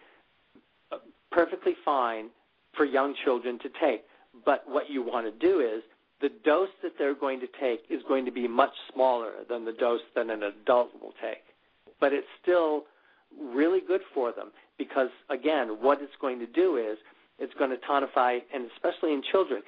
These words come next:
it's gonna tonify the digestive system so that they're, they're really going to help to transform and transport all that nutrient that they're taking into their bodies will be used more effectively. It's gonna give them good lung energy. It's gonna give them good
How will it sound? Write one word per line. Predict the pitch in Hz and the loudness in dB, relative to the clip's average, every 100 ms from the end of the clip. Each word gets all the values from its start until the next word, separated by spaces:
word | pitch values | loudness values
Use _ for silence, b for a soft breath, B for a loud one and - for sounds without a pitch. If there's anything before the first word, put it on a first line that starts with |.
| B B | B B
it's | - 156 | -6 0
gonna | 135 | 0
tonify | - 147 156 170 151 | 0 -4 -2 2 2
the | 135 | 0
digestive | 131 110 107 110 113 160 - | 0 -2 -2 -4 -2 -4 -4
system | - - 185 190 202 b b - 151 | -6 -4 -2 -2 -4 b b -6 0
so | |
that | 135 135 - | 2 2 0
they're, | 135 120 - | -2 -2 -6
they're | 135 123 | -2 0
really | 123 147 143 | 2 0 0
going | 139 135 | -2 -4
to | 135 120 | -4 -4
help | 139 135 - | -2 -2 -4
to | - - - | -14 -10 -2
transform | 143 139 - 151 151 147 127 | 0 0 -2 2 4 2 -2
and | 117 - | -8 -4
transport | 139 131 - - 147 143 - - | -4 -4 -8 0 2 2 0 0
all | 131 156 | 0 2
that | 170 143 - | -2 -4 -8
nutrient | 131 143 - 156 165 160 | 0 0 0 0 0 0
that | 151 135 | -2 0
they're | 131 | 0
taking | 123 139 127 135 | 0 -2 0 -2
into | 131 135 | -2 0
their | 127 | 0
bodies | 113 117 123 135 139 B B B | 2 2 4 0 -2 B B B
will | 131 | -4
be | - 123 117 _ _ | 0 -4 -4 _ _
used | 131 139 147 147 | -2 4 4 2
more | 135 139 123 | -2 0 0
effectively. | - 127 - 156 175 190 202 B B B B | 0 -2 0 0 2 0 -2 B B B B
It's | 135 - | -8 0
gonna | 147 131 | 0 2
give | 135 147 | 0 0
them | 127 120 | -2 -4
good | 127 113 | -4 -2
lung | 110 131 156 | 2 2 4
energy. | 165 170 156 165 | 0 0 2 2
It's | 143 - | 0 -2
gonna | 131 120 | -2 0
give | 131 | -2
them | 123 117 110 | -2 -10 -6
good | 110 | -6